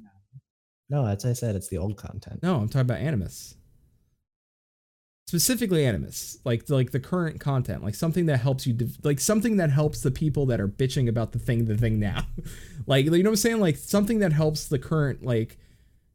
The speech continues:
Speaker 2: stuff now.
Speaker 1: But
Speaker 2: Now,
Speaker 1: making,
Speaker 2: now,
Speaker 1: making the current problem slightly less bad doesn't actually fix the problem.
Speaker 2: It, it would make
Speaker 1: You're
Speaker 2: it
Speaker 1: just,
Speaker 2: more
Speaker 1: you're trying to put a Band-Aid on something that sucks, and
Speaker 2: <laughs>
Speaker 1: it, that doesn't work.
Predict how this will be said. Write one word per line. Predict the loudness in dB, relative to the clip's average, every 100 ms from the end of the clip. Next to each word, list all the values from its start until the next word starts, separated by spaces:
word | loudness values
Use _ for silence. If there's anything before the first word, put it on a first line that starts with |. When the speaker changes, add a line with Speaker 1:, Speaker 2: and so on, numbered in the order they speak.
| _ _ -2
Speaker 2:
stuff | 0 2
now. | 0 0
Speaker 1:
But | 2
Speaker 2:
Now, | 4 6 6
Speaker 1:
making, | 6 4 4 0 -6 0
Speaker 2:
now, | 4 4 4
Speaker 1:
making | 4 2
the | 0
current | 0 2 4 2 0
problem | 0 0 4 4 4
slightly | 2 2 4 6 4
less | 4 4 2
bad | 0 -2 2 2 4 2 0 2
doesn't | 2 4 4
actually | 4 2 0
fix | 2 -2
the | -4
problem. | -4 -2 -2 -4 -8 -10 -12 -2
Speaker 2:
It, | -2 0
it | 0
would | 4
make | 4 4
Speaker 1:
You're | 4
Speaker 2:
it |
Speaker 1:
just, | 4 2
Speaker 2:
more | 4
Speaker 1:
you're | 2
trying | 4 2
to | 2
put | 0
a |
Band-Aid | 2 4 6 6 6
on | 4
something | 4 2 4 4 4
that | 2
sucks, | 0 0 0 -4 -16 -10
and | 0 2 4 4 2 0 -6 -12 -14 -20
Speaker 2:
<laughs> | -20 -20 _ -8
Speaker 1:
it, | -8 -2
that | 0
doesn't | 4 6 6
work. | 4 2 0 -8